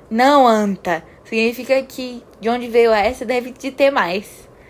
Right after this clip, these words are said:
Tem um tesouro enterrado em algum lugar por aqui. Mas olha, as pegadas do coelho vão em-, levar em até o tesouro. Bem pensado. Ahá, a toca.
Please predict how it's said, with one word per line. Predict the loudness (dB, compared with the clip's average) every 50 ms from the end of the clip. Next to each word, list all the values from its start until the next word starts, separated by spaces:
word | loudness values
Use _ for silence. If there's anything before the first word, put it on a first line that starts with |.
| -20 -20 -20 -20 -20 -20 -18 -6
Tem | -2 -2 -2 -2
um | -2
tesouro | -2 2 2 4 4 4 2 2 2 0
enterrado | -2 -2 -2 -2 -2 0 0 0 0 0 -2
em | -2 0
algum | 0 2 0 0 -2 -4 -4 -4 -4
lugar | -4 0 0 2 0 0
por | 0 -2
aqui. | -4 -4 -4 -8 -12 -14 -14 -14 -16 -20 -20 -20 -20 -20 _ _ -20 -20 -12 -4
Mas | 0 0 2 2 2 2
olha, | 4 4 4 4 2 0 -2 -4 -8 -12 -20 -20 -20 -20 -20 -20 -20 -10 -6
as | -2 -2 -2 -2 0
pegadas | 0 0 0 2 2 2 2 2
do | 0 -4
coelho | -6 -6 -4 -2 -2 0 0 -2 -2 -4
vão | -2 -2 -2 0 -2
em-, | -4 -6 -10 -12 -16 -20 -20 -20 -8
levar | -4 -2 -2 0 0 -2
em | -2 -4 -6
até | -6 -2 0 0 2
o | 0 -2
tesouro. | -4 -6 -6 -4 -2 0 0 0 -2 -4 -8 -14 -20 -20 -20 -20 -20 -20
Bem | -12 -4 -2 0 0 0 0
pensado. | -2 -4 -6 -6 -8 -10 -10 -8 -8 -8 -8 -10 -14 -20 -20 -20 -20 -20 _ -20 -20 -20 -20 -20 -20 -20 -20 -16 -10
Ahá, | -8 -8 -8 -6 -4 -2 0 0 0 -2 -4 _ _ _
a | -4 -2
toca. | 0 2 2 2 2 0 -2 -4 -4